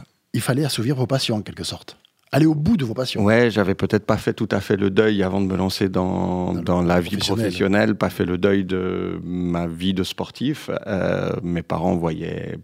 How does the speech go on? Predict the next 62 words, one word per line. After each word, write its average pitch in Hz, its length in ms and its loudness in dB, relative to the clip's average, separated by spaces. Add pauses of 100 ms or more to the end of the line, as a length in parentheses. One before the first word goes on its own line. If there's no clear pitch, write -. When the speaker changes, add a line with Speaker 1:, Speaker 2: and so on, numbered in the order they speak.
(100)
Speaker 2:
pas 85 100 -2
d'un 85 160 -4
très - 160 -4
bon 87 180 -2
œil 87 200 0
que 92 120 -4
je 85 120 -8
m'enferme 95 640 -4
à - 380 -6
rester, 85 420 -8
euh, - 720 -8
euh, 90 60 2
moniteur 95 420 0
d'escalade 104 500 0
ou, 107 520 2
ou 107 40 2
de 101 120 4
voile 98 320 2
Speaker 1:
De 90 100 0
Speaker 2:
dans, 101 140 4
Speaker 1:
ski. 101 120 0
Speaker 2:
dans 104 160 2
le 101 120 4
sud 104 220 -4
de 101 100 0
la 95 160 2
France 107 360 -4
ou 110 60 -6
de 95 100 -4
ski 110 260 -6
ou 101 80 -2
quoi 95 140 -6
que - 80 -8
ce 104 100 0
soit. 113 280 2
Du 95 180 -2
coup, 110 300 0
euh, 90 360 2
ils 90 140 -2
m'ont 85 260 -2
un 90 140 0
peu 92 160 0
forcé - 380 -2
la 87 100 -2
main 90 280 -2
pour 82 200 -10
prendre 90 260 -6
un, 82 140 -8
un 85 140 -8
vrai 87 200 0
métier, 92 300 -2
entre 92 180 -6
guillemets. 90 360 -4
J'ai - 140 -14
commencé - 360 -6
par - 140 -6
faire 92 160 -6
du 82 80 -8
sponsoring 92 560 -4
chez - 120 -10
Bouygues 87 180 -8
Télécom. - 440 -4